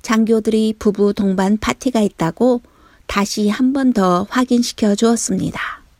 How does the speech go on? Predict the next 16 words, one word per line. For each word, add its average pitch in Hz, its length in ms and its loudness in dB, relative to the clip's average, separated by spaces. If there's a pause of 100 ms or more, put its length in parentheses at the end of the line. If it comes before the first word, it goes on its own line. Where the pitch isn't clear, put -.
(1000)
장교 269 340 4
부부들이 262 460 2
모이는 214 500 2
사교 247 460 2
모임을 190 520 2
불편해하고 202 920 -2 (760)
어떻게 202 400 -2
해서든지 220 720 2 (340)
불참할 208 720 2
핑곗거리를 262 720 2
찾는 240 460 2
그녀를 214 540 2 (440)
잘 - 320 0
알고 208 420 4
있었기 208 640 2
때문이지요. 185 760 4